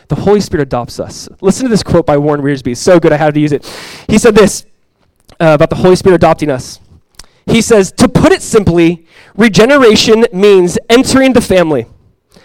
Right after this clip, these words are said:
Adoption means enjoying the family." Regeneration is, you've been born again. I've made you new. Now adoption is, don't just be a baby, like, enjoy,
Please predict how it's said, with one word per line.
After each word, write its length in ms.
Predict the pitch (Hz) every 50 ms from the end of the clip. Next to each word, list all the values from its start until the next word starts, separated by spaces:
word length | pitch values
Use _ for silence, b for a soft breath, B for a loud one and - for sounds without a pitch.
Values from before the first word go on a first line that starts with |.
| b b b b b
Adoption 600 | 190 - 175 175 180 - - - 190 165 156 156
means 300 | 151 151 147 156 151 -
enjoying 480 | - 160 165 147 - 147 135 135 127
the 60 | 120
family." 420 | - - 110 95 98 87 - - _ _ _ _ _ _ _ _ _ _ _ _ _ _ _ b b b b b b b b
Regeneration 640 | 190 226 180 220 254 277 254 247 254 262 - - 254
is, 280 | 220 202 196 - - -
you've 80 | 214 226
been 100 | 269 240
born 180 | 262 285 294
again. 440 | 285 285 339 359 294 180 120 - - - - _ - - _ _ _ B B B
I've 120 | B 208 214
made 200 | 254 277 247 214
you 80 | 269
new. 340 | 285 330 370 302 180 131 - _ b b b b b b
Now 200 | 175 185 196 196
adoption 400 | 202 160 185 180 196 202 - 220
is, 160 | 196 180 151
don't 300 | - _ - 175 196 226
just 140 | - 247 -
be 120 | - 208 175 147 -
a 80 | 151
baby, 360 | 143 151 156 160 185 196 196 190
like, 180 | - 190 - - -
enjoy, 440 | 240 - 175 247 247 196 131 120